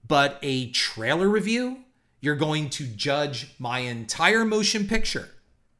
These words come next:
based on sixty to ninety seconds. Ladies and gentlemen, that is nonsense, especially in a society now that loves the memes and the phrase, "Don't judge,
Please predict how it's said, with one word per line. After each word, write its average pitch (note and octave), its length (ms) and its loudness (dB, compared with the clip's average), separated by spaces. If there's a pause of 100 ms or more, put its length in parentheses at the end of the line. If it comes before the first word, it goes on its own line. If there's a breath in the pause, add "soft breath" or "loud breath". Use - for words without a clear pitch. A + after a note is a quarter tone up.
(260)
based D3+ 520 2
on C#3 520 -4 (300)
sixty - 840 0 (320)
to E3 120 -4
ninety C3 380 -2
seconds. - 840 -2 (440)
Ladies C#3 300 0
and B2+ 100 -2
gentlemen, A#2 520 -2 (680)
that C3 220 4
is D#3 200 2
nonsense, C3 1080 0 (120)
especially B2 1040 2
in C3+ 100 -4
a B2+ 60 -2
society C3 580 4
now B2 560 -2 (280 soft breath)
that D#3 220 0
loves D3+ 480 0
the F#3+ 80 -2
memes D#3+ 520 -2
and D#3 120 -4
the D3+ 40 -6
phrase, C3 800 -2 (360)
"Don't C#3 260 -2
judge, F3 800 -2